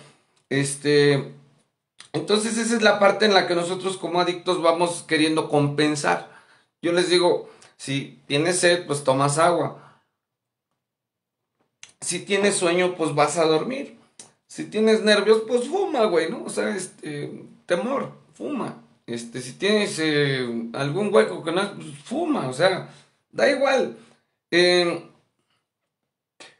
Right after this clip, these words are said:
nosotros nos vamos dando cuenta, como alcohólicos, ya cuando hay experiencia y esa parte importante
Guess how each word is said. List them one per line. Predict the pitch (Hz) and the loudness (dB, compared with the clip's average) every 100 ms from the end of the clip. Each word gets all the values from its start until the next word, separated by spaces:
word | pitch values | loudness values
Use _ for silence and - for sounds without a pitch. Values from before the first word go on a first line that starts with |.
| _ _ | _ _
nosotros | 165 170 226 233 | -4 -2 -2 -2
nos | 240 208 | -2 0
vamos | 196 226 | 0 2
dando | 226 214 202 | 2 2 0
cuenta, | 180 180 175 156 160 - - - | -2 0 0 -2 -4 -18 -20 -18
como | - 127 | -8 -6
alcohólicos, | 131 - 165 156 - 147 143 - _ | -6 -2 0 -2 -4 -6 -6 -16 _
ya | 117 113 143 | -10 -2 0
cuando | 151 151 135 | 2 0 0
hay | 127 | 0
experiencia | 143 - 143 143 143 147 | -2 -6 -4 -2 0 0
y | 143 | 0
esa | 147 135 | 0 2
parte | 147 131 - 131 | 2 2 -2 -6
importante | 123 113 120 117 139 135 135 | -6 -4 -4 0 -2 -2 -10